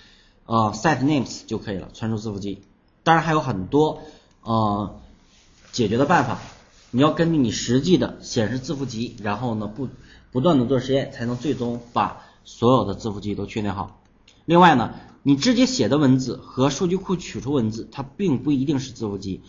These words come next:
所以要把你的开发工具和数据库的字符集要统一。比如说我现在开发工具U T L 八，那么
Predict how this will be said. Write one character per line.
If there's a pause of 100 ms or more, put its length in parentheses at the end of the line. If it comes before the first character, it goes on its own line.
(160)
所
以
要
把
你
的 (220)
开
发
工
具
和
数
据
库
的
字
符
集
要
统
一。 (440)
比
如
说
我
现
在
开
发
工
具
U
T
L
八， (260)
那
么